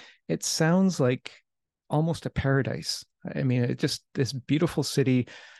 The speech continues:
full of technology and capability and very peaceful, very peaceful. They had all, everything that they wanted. And so this talks about this. Uh, so Critias says,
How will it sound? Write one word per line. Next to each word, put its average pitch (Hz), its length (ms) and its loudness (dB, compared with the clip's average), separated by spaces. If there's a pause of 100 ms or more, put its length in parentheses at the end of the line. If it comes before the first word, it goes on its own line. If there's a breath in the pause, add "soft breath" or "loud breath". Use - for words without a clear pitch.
(340 loud breath)
full 185 260 0
of 180 80 0
technology 139 800 2
and 110 140 -2
capability 117 880 0
and 117 580 -2 (260)
very 208 180 0
peaceful, - 720 -6 (160)
very 170 140 -6
peaceful. 123 420 -4
They 135 160 4
had 151 280 4 (180)
all, 160 160 2
everything 170 360 2
that 139 120 -2
they 143 100 2
wanted. 131 440 -2 (720)
And 147 320 2
so 147 480 2 (180)
this 170 180 -2
talks 180 300 -2
about 123 160 -2
this. - 300 -4
Uh, 135 280 -2
so 139 220 4
Critias 156 320 2
says, 143 240 2